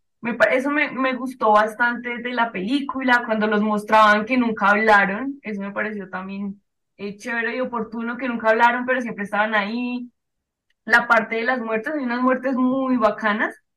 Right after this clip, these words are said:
Lo que te digo, de pronto el, el director como que no se arriesgó tanto a mostrar ese gore cien por ciento así visual, pero, eh, me gustaron las muertes también. Entonces, eh, eso me gustó muchísimo. Lo que no me gustó tanto fue lo de la historia, que te dije, como muy clásica.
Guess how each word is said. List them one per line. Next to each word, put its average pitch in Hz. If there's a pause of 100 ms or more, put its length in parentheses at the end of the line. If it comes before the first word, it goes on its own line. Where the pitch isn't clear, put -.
(160)
Lo 226
que 220
te 233
digo, 214
de 214
pronto 226 (140)
el, 254
el 226
director 208
como 226
que 247
no 220
se 208
arriesgó 214
tanto 208
a -
mostrar 226
ese 202
gore 214
cien 220
por 220
ciento 220
así 220
visual, 247 (720)
pero, 226
eh, 208
me 254
gustaron 226
las 233
muertes 196
también. 180
Entonces, 190
eh, 220
eso 233
me 277
gustó 262
muchísimo. 294 (420)
Lo 247
que 294
no 285
me 311
gustó 311
tanto 285
fue 294
lo 262
de 262
la 302
historia, 190
que 220
te 220
dije, 185
como 208
muy 233
clásica. 294